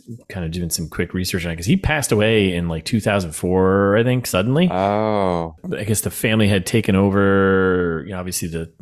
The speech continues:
Speaker 1: the whole, his estate there and handed off to someone who's now written, like,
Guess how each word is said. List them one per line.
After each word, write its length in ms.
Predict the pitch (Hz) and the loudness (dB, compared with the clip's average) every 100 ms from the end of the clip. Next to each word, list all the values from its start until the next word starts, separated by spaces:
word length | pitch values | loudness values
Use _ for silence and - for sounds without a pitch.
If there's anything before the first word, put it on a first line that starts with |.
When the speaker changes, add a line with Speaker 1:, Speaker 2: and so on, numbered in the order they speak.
| - | -12
Speaker 1:
the 300 | 120 92 85 80 | -10 -8 -8 -6
whole, 400 | 92 87 82 - | -4 -4 -6 -10
his 160 | 117 85 | -12 -8
estate 340 | - 107 104 | -2 0 0
there 240 | 123 120 110 | 2 2 2
and 140 | 95 - - - - _ | 0 -6 -18 -20 -20 _
handed 240 | 131 113 101 | 0 2 4
off 220 | 98 92 | 2 0
to 80 | 95 | -2
someone 260 | - 90 90 | -2 0 0
who's 180 | 90 | 0
now 140 | 90 87 | 2 2
written, 300 | 87 85 92 | 2 0 -4
like, 280 | 80 76 | -6 -8